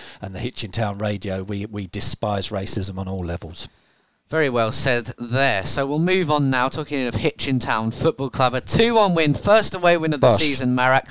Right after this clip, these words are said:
Speaker 1: Get in there.
Speaker 2: We went to Strat-, well, we didn't go to Stratford. The Canaries went to
Speaker 1: <laughs> Yeah.
Speaker 2: Stratford.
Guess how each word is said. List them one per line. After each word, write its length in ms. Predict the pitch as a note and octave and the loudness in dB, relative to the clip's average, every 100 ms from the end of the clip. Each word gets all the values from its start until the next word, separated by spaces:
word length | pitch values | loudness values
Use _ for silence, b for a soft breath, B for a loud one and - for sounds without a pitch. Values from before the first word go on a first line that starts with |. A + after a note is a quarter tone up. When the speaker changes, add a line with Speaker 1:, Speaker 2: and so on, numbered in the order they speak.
| - | -2
Speaker 1:
Get 120 | C3+ A#2+ | 2 4
in 180 | A2 | 4
there. 140 | G2 F#2 | 0 -2
Speaker 2:
We 100 | D#3+ | 0
went 240 | E3+ G3+ D#3+ | 2 2 0
to 60 | |
Strat-, 360 | D3+ - D#3 - | -2 0 -2 0
well, 200 | D3 C3+ | 0 2
we 160 | D#3 | 2
didn't 180 | C3+ B2 | 0 0
go 100 | A2+ | -2
to 140 | A2 G#2 | -2 -2
Stratford. 420 | - A#2 - A2+ | 0 -2 -2 -4
The 60 | A#2+ | 0
Canaries 440 | D#3+ E3 D3 C3 | 2 4 2 0
went 120 | A#2+ | -4
to 60 | A2 | -2
Speaker 1:
<laughs> 0 | |
Yeah. 60 | G2+ | 0
Speaker 2:
Stratford. 500 | A#2+ A2+ - B2 | 2 2 0 -2